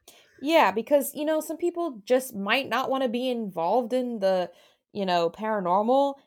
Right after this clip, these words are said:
and, you know, they need a way to, you know, go on with their lives and just cope in a healthy way. So journaling or keeping a diary,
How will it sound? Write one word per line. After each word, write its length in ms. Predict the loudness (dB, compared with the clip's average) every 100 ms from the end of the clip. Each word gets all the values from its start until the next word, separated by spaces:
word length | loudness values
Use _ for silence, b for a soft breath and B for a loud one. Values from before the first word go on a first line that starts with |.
| _ 2
and, 460 | 4 2 0 -6
you 100 | -2
know, 340 | 0 2 2 -2 0
they 220 | 0 0
need 240 | -4 -2
a 80 | -4
way 420 | -2 0 0 0 -6 -6
to, 500 | -4 -2 -2 -4 -8
you 140 | -10 -8
know, 180 | -6 -2
go 240 | 0 0
on 140 | -2
with 160 | -6 -4
their 200 | -2 -2
lives 540 | -2 0 0 -2 -4
and 320 | -8 -8 -8 -12 _ _ _ _
just 260 | -10 -10 -14 _
cope 360 | -6 -4 -4 -6
in 140 | -6 -6
a 60 |
healthy 400 | -6 -8 -8 -10
way. 400 | -6 -4 -4 -8 -12 _ _ _ _ _
So 640 | -4 4 6 6 4 -4 _ _ _ _ -20 -2
journaling 680 | 0 2 0 0 0 -2 -2
or 200 | -2 -2
keeping 400 | -6 -4 -2 -2
a 60 |
diary, 1000 | -2 -2 0 0 2 2 0 -2 -6 -8